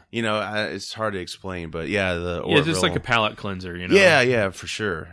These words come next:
Speaker 1: Yeah. And I think that's, I, I think that's good to go,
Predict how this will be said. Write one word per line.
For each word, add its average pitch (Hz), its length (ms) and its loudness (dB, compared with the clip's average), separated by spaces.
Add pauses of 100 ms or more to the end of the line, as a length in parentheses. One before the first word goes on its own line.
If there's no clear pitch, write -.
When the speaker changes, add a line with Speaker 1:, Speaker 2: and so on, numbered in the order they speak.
(120)
Speaker 1:
Yeah. 82 320 -12 (140)
And 98 120 -12
I 95 180 -8
think 101 220 -12
that's, - 460 -10
I, - 160 -10 (460)
I 165 80 -6
think 277 120 -4
that's 381 180 -6
good 214 320 -8
to 165 60 -6
go, 160 440 -4